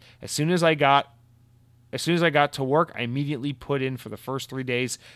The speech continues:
for Multiplayer Madness. Treat yourself. Hopefully, with the previous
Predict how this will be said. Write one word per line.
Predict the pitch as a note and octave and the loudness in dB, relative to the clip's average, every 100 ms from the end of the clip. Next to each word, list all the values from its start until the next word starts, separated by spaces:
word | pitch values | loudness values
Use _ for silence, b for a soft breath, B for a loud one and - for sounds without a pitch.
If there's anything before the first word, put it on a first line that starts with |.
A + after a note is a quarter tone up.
| B | B
for | - A#2+ | -8 -4
Multiplayer | A#2 A#2+ A#2+ B2 A#2+ | -4 -4 -4 -4 -2
Madness. | A#2 A#2 A#2+ A2 - | -4 -4 -6 -8 -10
Treat | - B2+ | -8 -8
yourself. | E2 F#2+ A2+ G2+ - B B B _ | -8 -8 -8 -10 -14 B B B _
Hopefully, | D3+ E3+ - E3+ E3 D#3+ b _ | 0 0 0 0 0 0 b _
with | C3+ | -6
the | C3 | -6
previous | - D3 C3+ C#3 B2+ | -2 -2 2 0 0